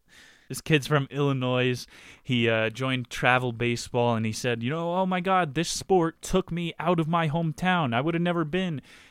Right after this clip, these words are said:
to the East Coast. I got to play in Massachusetts, Connecticut." Baseball takes a lot of kids further away from home than they would ever be able to go.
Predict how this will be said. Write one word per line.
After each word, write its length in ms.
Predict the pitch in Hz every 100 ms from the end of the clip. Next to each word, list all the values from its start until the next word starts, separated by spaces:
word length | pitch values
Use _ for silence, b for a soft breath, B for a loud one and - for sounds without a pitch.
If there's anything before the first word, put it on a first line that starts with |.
| -
to 100 | 143
the 100 | 143
East 280 | 143 -
Coast. 300 | - 123 104
I 100 | 160
got 160 | 185 147
to 80 | 143
play 240 | - 170
in 140 | 170 175
Massachusetts, 800 | 185 175 170 - 202 - 123 -
Connecticut." 680 | 185 185 175 147 139 110 - B B B B -
Baseball 360 | 139 131 135
takes 220 | - 135
a 40 | 127
lot 220 | 123 127
of 60 | 120
kids 220 | 131 110
further 400 | - 127 131 127
away 200 | 120 123
from 180 | 120 110
home 340 | 117 117 113
than 160 | 107 110
they 100 | 107
would 180 | 110 -
ever 240 | 120 117
be 140 | 113 110
able 160 | 107
to 60 | 101
go. 280 | 104 101